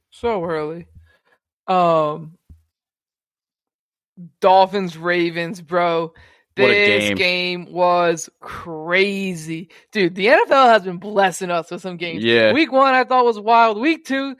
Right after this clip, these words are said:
Speaker 1: you fucking topped it.
Speaker 2: Yeah.
Speaker 1: Um, this game was crazy. Tua threw for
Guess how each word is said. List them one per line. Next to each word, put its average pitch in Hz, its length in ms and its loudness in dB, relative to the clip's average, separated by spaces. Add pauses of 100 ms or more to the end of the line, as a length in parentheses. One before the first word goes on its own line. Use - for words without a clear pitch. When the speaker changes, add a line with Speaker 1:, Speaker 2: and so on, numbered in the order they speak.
(180)
Speaker 1:
you 226 220 -20
fucking 202 380 -4
topped 294 400 0
it. 160 140 -4 (440)
Speaker 2:
Yeah. 190 520 4
Speaker 1:
Um, 165 240 -14 (360)
this 247 240 -2
game 269 260 -2
was 196 140 -4
crazy. 180 540 -2
Tua 262 360 2
threw 233 280 -6
for 196 420 -2